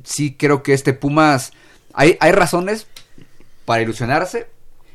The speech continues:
y para pensar que mañana contra Morelia,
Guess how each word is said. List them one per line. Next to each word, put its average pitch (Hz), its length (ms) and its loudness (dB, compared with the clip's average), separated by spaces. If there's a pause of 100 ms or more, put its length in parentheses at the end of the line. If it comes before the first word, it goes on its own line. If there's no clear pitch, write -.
y 113 80 -10
para 117 320 -2
pensar 123 340 -2
que 135 120 -4
mañana 131 680 -2
contra 107 360 -8
Morelia, 131 540 -6